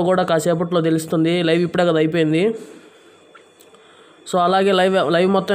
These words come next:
ఎవరెవరు చూసారో నాకు కామెంట్స్ పెట్టండి, ఓకేనా? And అలాగే ఈ మోడ్లో స్పెషాలిటీ ఏంటంటే, టెలిపోర్ట్ కొంచెం వర్క్ అవ్వట్లేదంట నాకు తెలిసింది, కానీ గోడల్లోంచి వెళ్ళి కొట్టడం, ఆ,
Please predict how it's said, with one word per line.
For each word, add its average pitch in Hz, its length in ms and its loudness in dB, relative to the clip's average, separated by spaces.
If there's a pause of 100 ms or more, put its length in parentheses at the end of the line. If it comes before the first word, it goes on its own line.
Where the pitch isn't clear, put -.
ఎవరెవరు 190 340 2
చూసారో 180 320 0
నాకు 175 160 -2
కామెంట్స్ 165 360 0
పెట్టండి, 151 400 -2 (1200)
ఓకేనా? 165 300 -2 (160)
And 170 200 -2
అలాగే 185 320 0 (680)
ఈ 170 40 0 (100)
మోడ్లో 196 380 2
స్పెషాలిటీ 185 580 0
ఏంటంటే, 165 400 -2 (1300)
టెలిపోర్ట్ 196 540 0 (1080)
కొంచెం 180 260 0 (640)
వర్క్ 165 220 0
అవ్వట్లేదంట 160 540 0 (180)
నాకు 160 160 0
తెలిసింది, 156 400 -2 (680)
కానీ 190 200 2 (220)
గోడల్లోంచి 190 540 2
వెళ్ళి 175 180 0
కొట్టడం, 165 400 0 (840)
ఆ, - 20 0